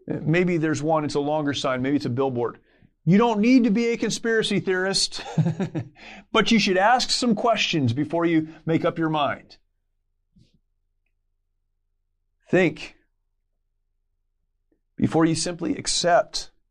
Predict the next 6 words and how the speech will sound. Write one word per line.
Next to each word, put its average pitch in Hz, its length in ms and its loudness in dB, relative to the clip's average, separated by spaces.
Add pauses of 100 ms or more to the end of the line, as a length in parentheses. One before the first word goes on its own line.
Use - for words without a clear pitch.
(720)
what 147 200 -2
those 165 380 2
in 156 140 -4
the 139 300 -4 (140)
so-called 165 580 0
mainstream 139 1080 -2